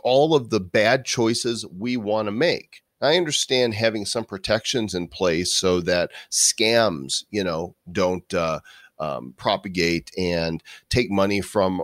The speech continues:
old people and their Social Security and, and whatnot. But, you know, having requirements that you have to have either a million dollars in net worth or an income of at least two hundred thousand dollars a year, I feel like that's, that's too high.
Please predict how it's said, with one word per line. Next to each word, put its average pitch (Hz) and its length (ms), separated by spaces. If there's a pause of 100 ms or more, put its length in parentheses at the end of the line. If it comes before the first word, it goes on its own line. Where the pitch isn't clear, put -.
(100)
old 107 260
people 98 460
and 92 100
their 85 80
Social 104 380
Security 113 800 (360)
and, 101 260
and 104 240
whatnot. 101 600
But, 87 380
you 101 220
know, 95 160
having 117 720
requirements 104 800
that - 120
you 90 100
have 90 200
to 98 100
have 92 420
either 101 380
a 92 100
million 127 480
dollars 113 500
in 90 160
net 98 260
worth 92 480 (380)
or 101 280
an 92 100
income 113 420
of 107 80
at 73 80
least 95 260
two 117 180
hundred 107 260
thousand 98 320
dollars 95 380
a 98 40
year, 107 220
I 120 80
feel 131 240
like 131 180
that's, - 400 (420)
that's 101 300
too 131 300
high. 95 580